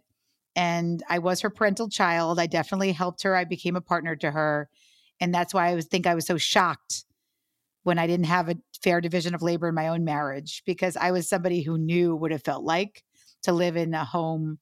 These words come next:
where one person did it all. But I will say her perseverance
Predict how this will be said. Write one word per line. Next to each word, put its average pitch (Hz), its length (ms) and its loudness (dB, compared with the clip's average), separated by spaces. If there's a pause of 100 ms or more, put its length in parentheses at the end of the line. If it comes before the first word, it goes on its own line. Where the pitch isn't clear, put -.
(280)
where 175 160 0
one 165 240 -2
person 156 680 -2 (760)
did 180 260 2
it 170 100 0
all. 170 440 2 (680)
But 196 100 6
I 185 120 6
will 190 260 2
say 175 560 0
her 180 440 0
perseverance 175 1040 0